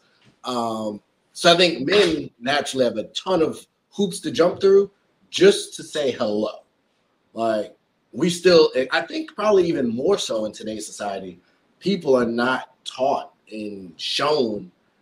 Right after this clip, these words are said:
how to talk to people. Like, it's awkward. That initial walk-up line is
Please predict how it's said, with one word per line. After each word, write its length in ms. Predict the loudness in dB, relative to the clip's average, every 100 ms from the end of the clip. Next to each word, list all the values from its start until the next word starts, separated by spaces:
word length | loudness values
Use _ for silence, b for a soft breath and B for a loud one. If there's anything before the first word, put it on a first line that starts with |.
| _ _ _
how 260 | -4 -2 -2
to 60 |
talk 240 | -2 -6 -6
to 60 |
people. 260 | -14 -18 -18 _ _ _ _ _ _ -12
Like, 300 | -8 -8 -10
it's 140 | -14 -4
awkward. 680 | 0 0 0 -4 -4 -6 -10 -10
That 200 | -8 -6
initial 600 | -4 -2 -2 -2 -4 -2
walk-up 360 | 0 0 -2 -4
line 600 | -2 -2 -2 -2 -2 -4
is 360 | -6 -10 -12